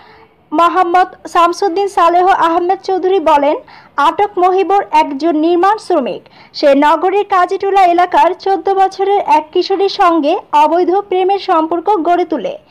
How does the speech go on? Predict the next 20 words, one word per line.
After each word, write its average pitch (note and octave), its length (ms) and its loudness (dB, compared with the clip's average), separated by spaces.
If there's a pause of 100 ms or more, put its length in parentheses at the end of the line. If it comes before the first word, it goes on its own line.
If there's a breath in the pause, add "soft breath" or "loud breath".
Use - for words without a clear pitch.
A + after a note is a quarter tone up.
(380 soft breath)
বুধবার E4+ 460 0
কিশোরীকে F#4 600 -2
নিয়ে C4+ 320 -4
বেড়াতে D#4 420 0
যাওয়ার D#4 360 0 (220)
কথা F4+ 260 0
বলে D#4+ 220 0 (460 loud breath)
সিলেট G4 400 0
নগরীর F4 460 2
লালবাজারস্থ F#4 800 0 (140)
একটি C#4+ 300 -2 (140)
আবাসিক F4 560 0
হোটেলে F#4+ 300 2
নিয়ে D#4+ 360 0
জোরপূর্বক F4+ 600 0 (140)
ধর্ষণ F4+ 460 0
করে। A#3 280 0 (640 soft breath)
ঘটনাটি G4 520 2
কিশোরীর G4+ 500 0 (100)
পরিবার E4+ 460 2